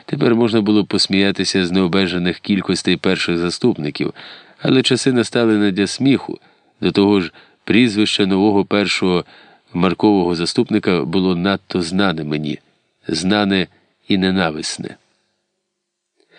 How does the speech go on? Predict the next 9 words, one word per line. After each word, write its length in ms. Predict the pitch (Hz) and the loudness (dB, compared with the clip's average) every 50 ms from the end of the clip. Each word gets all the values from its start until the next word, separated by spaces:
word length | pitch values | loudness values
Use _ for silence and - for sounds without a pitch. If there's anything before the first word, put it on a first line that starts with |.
| - - - - _ | -20 -20 -20 -20 _
А 140 | - 92 90 | -4 -2 0
хіба 320 | - 113 104 117 139 139 | 2 2 2 4 2 2
ж 80 | 123 127 | 2 2
не 120 | 135 131 117 | 0 0 0
знав 260 | 135 165 175 156 120 | 0 0 0 0 0
цього 260 | - - 95 92 90 | -2 -2 -2 -2 -2
чоловіка 480 | - - 95 90 87 85 85 - - 90 | -2 -2 -2 -2 -2 -2 -2 -2 -2 -2
мій 180 | 87 92 92 | 0 0 -2
брат? 460 | 80 90 85 80 76 - - - - | -2 -2 -4 -4 -6 -8 -12 -20 -20